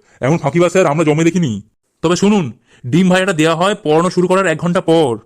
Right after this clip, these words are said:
হ্যাঁ, তাতে কি হয়েছে? দেখুন, প্রথম এক ঘন্টা আমি বিজ্ঞান পড়াই, আর শেষ এক ঘন্টা হচ্ছে অঙ্ক।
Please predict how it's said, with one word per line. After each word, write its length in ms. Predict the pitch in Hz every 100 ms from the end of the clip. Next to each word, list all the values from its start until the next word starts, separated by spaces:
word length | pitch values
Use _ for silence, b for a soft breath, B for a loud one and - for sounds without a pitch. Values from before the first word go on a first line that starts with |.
| _ _ _ -
হ্যাঁ, 120 | 139
তাতে 180 | 147 165
কি 140 | 175
হয়েছে? 420 | 185 208 139 104 - _ _ _ 147
দেখুন, 360 | 156 190 147
প্রথম 260 | 139 160 190
এক 100 | 185
ঘন্টা 200 | 180 196
আমি 80 | 190
বিজ্ঞান 280 | 165 175 175
পড়াই, 280 | 151 120 107 B -
আর 100 | 127
শেষ 240 | 160 165
এক 100 | 160
ঘন্টা 200 | 170 180
হচ্ছে 140 | 175
অঙ্ক। 340 | 170 170 139